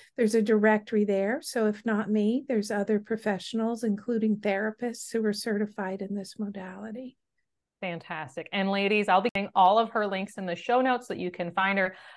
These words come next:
Speaker 2: I will also be posting a reel later of our conversation and, um,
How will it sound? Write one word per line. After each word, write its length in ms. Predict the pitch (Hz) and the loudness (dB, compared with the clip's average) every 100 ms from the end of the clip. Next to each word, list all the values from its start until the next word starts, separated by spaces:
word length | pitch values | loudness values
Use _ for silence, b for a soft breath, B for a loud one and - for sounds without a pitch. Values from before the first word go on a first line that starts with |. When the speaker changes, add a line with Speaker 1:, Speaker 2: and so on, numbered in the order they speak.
| - | -2
Speaker 2:
I 80 | 208 | 0
will 140 | 214 | 2
also 320 | 214 226 240 | 4 4 4
be 100 | 220 | 0
posting 380 | 214 202 202 170 | 0 -2 -2 -6
a 80 | 165 | -6
reel 400 | 160 226 240 233 | 0 4 6 8
later 360 | 220 214 208 | 6 4 4
of 200 | 185 180 185 | 4 2 2
our 140 | 185 | -2
conversation 960 | - 196 185 185 - 196 196 190 185 180 B B - | -2 -4 -2 -2 -2 -2 -2 -2 -4 -6 B B -2
and, 520 | 208 196 190 185 - | 2 2 2 0 0
um, 600 | 196 185 175 170 165 175 | 0 2 0 -2 -8 -16